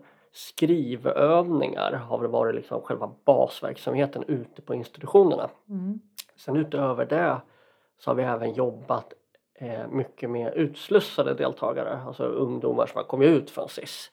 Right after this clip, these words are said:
Speaker 1: Den verksamheten har väl sett ganska varierad ut. Allt ifrån att vi bara är vuxna bollplank i livet till att de också har fått uppgifter och skriva texter, artiklar, följt med oss och föreläst, eh,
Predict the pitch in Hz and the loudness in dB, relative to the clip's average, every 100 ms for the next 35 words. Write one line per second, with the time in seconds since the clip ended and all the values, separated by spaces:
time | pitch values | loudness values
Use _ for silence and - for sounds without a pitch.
0 | _ - 151 160 143 127 - 120 120 117 | _ 0 4 6 6 4 0 -6 -4 -4
1 | 123 113 135 151 143 - - _ - - | -6 -4 -2 -2 -4 -10 -12 _ -6 -6
2 | - - - - - - _ - 120 127 | -4 -4 -4 -4 -6 -10 _ -6 -2 0
3 | 143 143 135 - - 107 - - _ - | 4 6 6 4 2 -2 -4 -12 _ -4
4 | - - 127 - 123 127 120 120 - 117 | -2 0 -2 -4 -2 0 2 0 -2 -4
5 | 117 127 127 113 127 - - 135 120 127 | 0 0 0 0 -4 -6 -10 -4 -2 0
6 | 120 123 127 113 - 151 143 156 _ 127 | -2 -2 -4 -4 -2 0 0 -4 _ -2
7 | 131 143 143 151 151 - - _ 139 123 | 6 8 8 6 2 -10 -20 _ -2 -2
8 | - 131 120 - 185 139 139 - - _ | 0 0 0 2 4 4 2 -2 -12 _
9 | 147 139 - 143 147 - - 120 - - | 0 0 0 0 0 -6 -4 -4 -2 -4
10 | - 151 147 - - 131 120 135 131 131 | -6 -8 -12 -16 -6 -4 -2 4 4 4
11 | - _ - 151 - - 156 156 160 139 | -2 _ -4 -4 -6 2 4 4 0 -2
12 | 143 143 - 147 147 143 - - 143 139 | 0 -2 0 4 4 2 -4 -4 -2 -2
13 | 143 135 135 139 - 135 131 135 - 139 | -2 0 0 -2 -6 -6 -6 -8 -2 -2
14 | 127 127 131 139 135 - - _ - - | 0 -2 0 2 0 -4 -16 _ -20 -18
15 | 131 127 127 | -16 -16 -18